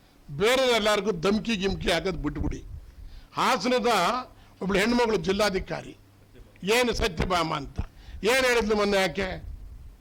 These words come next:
ಆಕೆ ಒಬ್ಳು ಹೆಣ್ಮಗಳಾಗಿ ಅಲ್ಲಿ ಡಿ ಸಿ ಆಗಿದ್ದಾಳೆ, ಅವಳದು ಜವಾಬ್ದಾರಿ ಇದೆ. ಈ ಘಟನೆ ಎಲ್ಲ ನಡೀತಿತ್ತಲ್ಲ, ಇಲ್ಲಿ ನರೇಂದ್ರ ಮೋದಿ ಅವ್ರದ್ದು ಅಪರಾಧ ಇದೆ, ಅಮಿತ್ ಶಾ ಅವರು ನೂರು ಸಾರಿ ಹೇಳಿದ್ರಂತೆ ಟಿಕೆಟ್ ಕೊಡೋದು ಬೇಡ ಅಂತ.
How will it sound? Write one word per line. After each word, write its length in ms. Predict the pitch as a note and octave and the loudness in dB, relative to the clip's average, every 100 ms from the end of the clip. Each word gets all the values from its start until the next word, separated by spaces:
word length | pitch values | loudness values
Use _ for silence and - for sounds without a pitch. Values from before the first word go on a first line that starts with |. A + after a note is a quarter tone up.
| - - - - - - - - | -20 -18 -18 -18 -16 -12 -6 0
ಆಕೆ 280 | F#3 G#3+ A3+ | 0 2 2
ಒಬ್ಳು 220 | G#3+ G#3 | 2 2
ಹೆಣ್ಮಗಳಾಗಿ 580 | G#3+ A#3 A#3 G#3+ G#3 A3+ | 2 2 2 2 2 0
ಅಲ್ಲಿ 160 | G3+ | 0
ಡಿ 240 | F3 F3+ G#3+ | -2 -2 -2
ಸಿ 160 | G3 | 0
ಆಗಿದ್ದಾಳೆ, 440 | F#3 E3 D#3+ - - - - - - | -2 -4 -12 -12 -14 -14 -12 -12 -6
ಅವಳದು 280 | C#3 G3 C4+ | 0 2 2
ಜವಾಬ್ದಾರಿ 520 | C4 C4 A#3+ A#3+ A3 | 2 2 4 2 2
ಇದೆ. 360 | G3+ D3+ B2+ - - - - - - - - | 0 -2 -4 -10 -18 -18 -18 -20 -16 -16 -8
ಈ 80 | E3 | -4
ಘಟನೆ 360 | D#3 F3 G#3+ A#3 | -2 0 2 2
ಎಲ್ಲ 180 | A#3 | 2
ನಡೀತಿತ್ತಲ್ಲ, 640 | A3+ G3 G#3+ G3 F3 G3 E3+ G#3+ F#3+ C3+ - - - - - - - - - - - - - - - | 2 2 0 -2 -2 0 2 4 2 -2 -10 -20 -20 -20 -20 -20 -20 -20 -20 -20 -20 -20 -16 -12 -2
ಇಲ್ಲಿ 120 | G3 | 0
ನರೇಂದ್ರ 360 | E3+ A3+ B3+ C4 | 2 2 4 4
ಮೋದಿ 260 | C4+ C4 | 4 4
ಅವ್ರದ್ದು 560 | C4+ C4 C#4 C4+ A#3+ A#3+ - - - | 2 2 2 2 2 0 -8 -20 -8
ಅಪರಾಧ 340 | - F#3+ A#3+ A#3 | -2 2 4 4
ಇದೆ, 320 | G#3+ F3+ C3+ A2 - - - - - | 2 2 -2 -4 -14 -20 -20 -20 -6
ಅಮಿತ್ 300 | - A#3+ C4+ | 0 2 2
ಶಾ 140 | - C4 | 2 4
ಅವರು 240 | B3+ C4+ | 4 4
ನೂರು 260 | B3 C#4 G3+ | 4 4 4
ಸಾರಿ 180 | C4 C4 | 2 4
ಹೇಳಿದ್ರಂತೆ 460 | B3+ B3 B3 A#3 | 4 4 2 2
ಟಿಕೆಟ್ 360 | G#3+ A3 A#3+ G#3 | 0 0 0 0
ಕೊಡೋದು 180 | A#3 G#3+ | 0 -2
ಬೇಡ 180 | G3 | -2
ಅಂತ. 220 | G2 F#2 | -4 -4